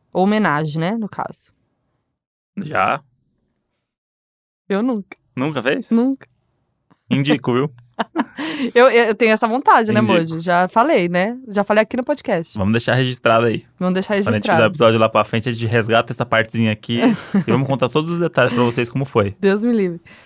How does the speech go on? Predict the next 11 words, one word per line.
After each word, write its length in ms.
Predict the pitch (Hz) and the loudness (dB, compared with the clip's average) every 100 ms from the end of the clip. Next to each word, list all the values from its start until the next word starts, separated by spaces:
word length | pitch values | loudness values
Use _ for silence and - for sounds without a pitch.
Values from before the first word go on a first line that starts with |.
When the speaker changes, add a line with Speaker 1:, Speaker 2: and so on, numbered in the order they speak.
| - _ | -20 _
Speaker 1:
Ahn, 680 | 170 185 185 185 180 185 165 - _ _ - - | 2 4 6 4 2 0 -6 -12 _ _ -20 0
eu 140 | 233 262 | 4 6
nunca 220 | 311 392 | 4 0
esqueci 300 | - 302 311 | -2 -2 2
o 40 | |
nome 300 | 269 240 262 | 4 4 4
da 80 | 262 | 2
pessoa 380 | 254 247 - 247 | 2 0 0 -2
que 80 | 269 | -2
estava 280 | - 247 247 | 0 0 2
conversando. 800 | 262 247 240 - 196 208 190 | 0 0 0 -2 -2 -2 -4